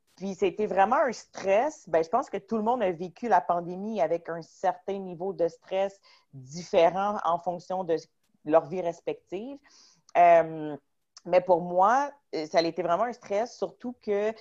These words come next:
cette année, ben, je fais mon show toute seule. Je me suis dissociée de Fit Army pour des raisons personnelles. Euh, donc, j'avais beaucoup de stress parce que, tu sais, c'est tout moi qui, faut qu'il gère de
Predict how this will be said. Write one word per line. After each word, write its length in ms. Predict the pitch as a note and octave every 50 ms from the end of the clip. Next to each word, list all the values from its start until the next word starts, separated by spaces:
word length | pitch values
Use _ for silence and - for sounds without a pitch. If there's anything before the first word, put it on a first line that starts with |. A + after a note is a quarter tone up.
| - - _ _
cette 360 | _ _ - G3+ F#3 F#3 -
année, 540 | F3 E3 E3 F3 F3 F3 F3+ G3 A3 B3 A3
ben, 120 | F#3+ E3+
je 100 | E3+ -
fais 120 | - G3+ G3+
mon 180 | F#3+ F3+ F3+
show 240 | E3+ - - G#3+ G#3 - _
toute 220 | - F3+ G3+ _
seule. 400 | - - F3 E3+ F#3 A3 - C#4+ - _ _ _ _ -
Je 40 | D#3+
me 60 | D#3
suis 220 | D#3 - - E3+
dissociée 580 | D#3+ D3+ D3+ - - F#3+ F3+ F3+ - - G#3 G#3+
de 200 | F3 F3+ F3 E3+
Fit 220 | E3+ - F#3+ F3 -
Army 500 | F#3+ E3+ E3+ F3 F3 F3+ F#3+ G3 F#3+ F3+ _ _ _ _
pour 180 | F#3+ F#3+ F3+ E3+
des 100 | F3+ F3
raisons 320 | D#3+ E3 E3 D#3+ F3 F3
personnelles. 840 | E3+ - E3+ D#3+ - - F3 D3+ D#3 D#3 D#3 E3+ F3 G#3 C4 D#4 C#4+ - - - - - _ _ _ -
Euh, 760 | E3 E3 D#3 D#3 D#3 D#3 D#3 D#3 D#3 D#3 D#3 D3+ D#3 D#3 D#3 D3
donc, 520 | C#3+ C3+ C3+ F3+ F3+ F3+ F3+ F#3 F3 D#3 D3+
j'avais 240 | E3 E3 D#3 F3
beaucoup 320 | E3+ D#3+ F#3 - - D#4+ F4
de 120 | D#4+ A#3
stress 460 | G#3 - - - G3 F#3 A3+ B3+ C4 - -
parce 160 | F3 F3 -
que, 520 | - F3 E3 D#3+ D#3+ D#3 D#3 D3+ D3 D3
tu 60 | D3 - _
sais, 220 | - - A3 A#3 A3+
c'est 160 | G#3+ - F3+
tout 120 | - G#3 G3+ -
moi 140 | G#3+ A#3
qui, 360 | A3+ - - F#3 F3 E3+ E3 D3+
faut 140 | - F3 E3
qu'il 160 | - - D#3+
gère 460 | D3 F3 F3+ F3+ G3+ G3+ G3+ G3+ F3 D#3+
de 140 | D3 E3+